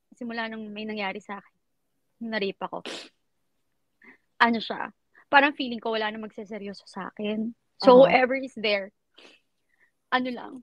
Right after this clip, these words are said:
Speaker 1: parang, "Oh, mahal ako nito. Parang, sige, pagsisilbihan ko to." Parang
Speaker 2: Oo.
Speaker 1: iyan na yun. Parang slave. Alam mo yung
Speaker 2: Mhm.
Speaker 1: ganun, di ba?
Speaker 2: Mhm.
Speaker 1: Kasi,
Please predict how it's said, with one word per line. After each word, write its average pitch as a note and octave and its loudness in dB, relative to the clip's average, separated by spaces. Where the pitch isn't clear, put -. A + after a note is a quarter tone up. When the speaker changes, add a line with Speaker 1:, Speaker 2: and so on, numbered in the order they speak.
Speaker 1:
parang, C4+ -6
"Oh, D4 -6
mahal D#4 -6
ako D4+ -8
nito. G#3 -14
Parang, B3 -4
sige, A#3+ -6
pagsisilbihan A3 -8
ko - -14
to." - -10
Parang B3+ 0
Speaker 2:
Oo. C4+ 2
Speaker 1:
iyan B3 2
na A#3 0
yun. A3+ 0
Parang C#4+ 6
slave. A3+ -4
Alam C#4 -2
mo F#3 2
yung F3 2
Speaker 2:
Mhm. G#3 0
Speaker 1:
ganun, F#3 -8
di A#3 -2
ba? F#3 -4
Speaker 2:
Mhm. F3 -2
Speaker 1:
Kasi, C#4 -4